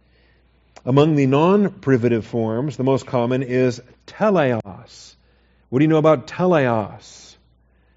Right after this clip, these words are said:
Teleos from the New Testament, teleos from the Greek, we know as perfect and complete, lacking in nothing, right? Teleos, perfect.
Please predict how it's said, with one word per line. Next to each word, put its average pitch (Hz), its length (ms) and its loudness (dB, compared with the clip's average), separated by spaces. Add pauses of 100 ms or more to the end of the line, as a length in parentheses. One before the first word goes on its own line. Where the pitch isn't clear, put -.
(340)
Teleos 135 560 0
from 110 200 -16
the 120 80 -6
New 156 140 2
Testament, 110 500 -6
teleos 131 440 0
from 117 140 -10
the 113 80 -4
Greek, 139 280 -4 (320)
we 123 120 0
know 135 220 2
as 123 300 -2 (560)
perfect 143 440 -4
and 113 120 -6
complete, 127 400 -4
lacking 117 400 -6
in 110 80 -6 (120)
nothing, 113 320 -20
right? 113 340 -8 (340)
Teleos, 123 920 -4
perfect. - 640 -12